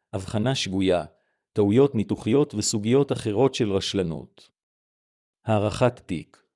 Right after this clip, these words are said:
עורכי דין רשלנות רפואית מנתחים את הפרטים של כל מקרה, לרבות רישומים רפואיים, חוות דעת מומחים וראיות רלוונטיות, כדי לקבוע אם יש עילה לתביעה משפטית. המומחיות שלהם עוזרת להם לזהות את החוזקות והחולשות של המקרה.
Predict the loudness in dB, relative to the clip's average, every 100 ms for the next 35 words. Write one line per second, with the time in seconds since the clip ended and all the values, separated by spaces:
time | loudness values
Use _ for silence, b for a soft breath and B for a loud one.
0 | _ -4 -2 2 2 2 0 0 -2 -2
1 | -2 -2 -2 -4 -2 0 0 0 -2 -2
2 | -2 -2 -2 -2 0 0 2 0 -2 -2
3 | -2 2 2 2 -2 -2 -2 -2 -6 _
4 | _ _ -6 -2 0 2 2 0 -2 0
5 | 0 0 -2 -2 -2 0 -2 -8 -18 _
6 | _ -10 -2 2 0 2 2 2 0 -2
7 | -2 0 -2 0 2 2 4 2 2 0
8 | 0 0 -2 -2 -4 -6 -6 _ _ _
9 | _ _ -6 0 0 0 0 2 4 2
10 | 0 -2 -2 0 2 0 -4 -2 0 0
11 | -2 -4 -6 -6 -12 -12 -20 _ _ _
12 | _ _ _ _ _ _ -8 -2 0 -2
13 | -2 0 0 0 0 2 0 -2 0 0
14 | 2 2 0 2 0 0 0 0 -2 -2
15 | -4 -4 2 4 4 0 -2 -2 -2 2
16 | 0 2 0 0 -2 -4 -6